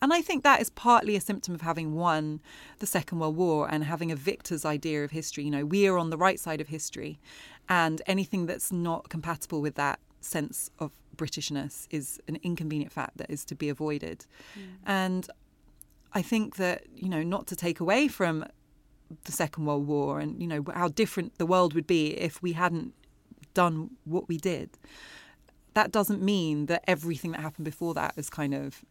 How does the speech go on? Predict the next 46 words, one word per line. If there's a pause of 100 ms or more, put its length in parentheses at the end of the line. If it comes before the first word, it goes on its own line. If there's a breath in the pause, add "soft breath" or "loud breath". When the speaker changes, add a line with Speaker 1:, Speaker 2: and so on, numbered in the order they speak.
(100)
Speaker 1:
no
longer
relevant. (200)
Speaker 2:
Mm. (140)
Speaker 1:
As,
you
know,
we're
talking
about
hundreds,
thousands
of
years
of
history. (420 loud breath)
Um, (160)
and (160)
I
think
that (280)
we've
all
got
very
complacent
in
this
idea
that (260)
we
were
right,
we
are
victorious,
Speaker 2:
Mm.
Speaker 1:
and
we
don't
need
to
do
any
hard
work.